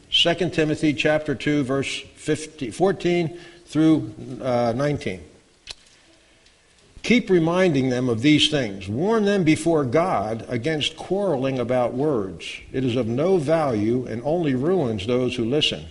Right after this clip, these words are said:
Do your best to present yourselves to God as one approved, a workman who does not need to be ashamed and who correctly handles the word of truth.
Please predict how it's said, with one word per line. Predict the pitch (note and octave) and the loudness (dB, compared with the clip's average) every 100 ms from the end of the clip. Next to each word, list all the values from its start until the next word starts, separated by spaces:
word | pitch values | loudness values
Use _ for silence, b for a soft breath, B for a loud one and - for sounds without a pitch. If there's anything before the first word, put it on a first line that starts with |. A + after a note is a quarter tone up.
| - _ _ _ b b b b b b - A2 | -20 _ _ _ b b b b b b -14 0
Do | D3+ | 4
your | A3 G#3 | 4 4
best | E3+ D#3+ E3+ A#2 B2+ - - | 2 2 2 2 -2 -4 -4
to | C#3+ | -4
present | - A#2+ F3 F3+ | 0 0 0 0
yourselves | D#3+ - D#3 D3 D3+ - | -2 0 0 0 0 -2
to | B2 | -2
God | A#2 A#2 B2 C#3 | 0 0 2 0
as | B2+ A#2+ A#2 A#2+ | -2 -6 -4 -4
one | D#3+ | -4
approved, | E3 - - F#3 B2 F2+ - - - - | -4 -6 -2 0 0 -2 -12 -18 -20 -8
a | A2+ | -2
workman | A#2+ D3+ D#3 E3+ | 0 0 0 -4
who | C3+ B2+ | 0 0
does | A#2+ G#2 | 0 -2
not | D#3 F3+ C#3+ | -4 -4 0
need | F3 G3 B2 | 2 2 0
to | |
be | A#2 B2+ | 0 0
ashamed | A2+ - D#3 A2+ G#2+ A2+ | 0 -2 -2 -2 -6 -8
and | A#2 A#2+ | -8 -4
who | C3 | -2
correctly | B2+ C#3+ D3+ F3 F#3 E3 | -2 -2 0 -2 0 0
handles | C#3+ F3 C3 A#2+ - | 0 0 -2 -2 -2
the | A#2+ | -2
word | B2+ B2 | 0 -2
of | G#2+ | -2
truth. | - D#3+ F#2+ - | -2 -2 -4 -8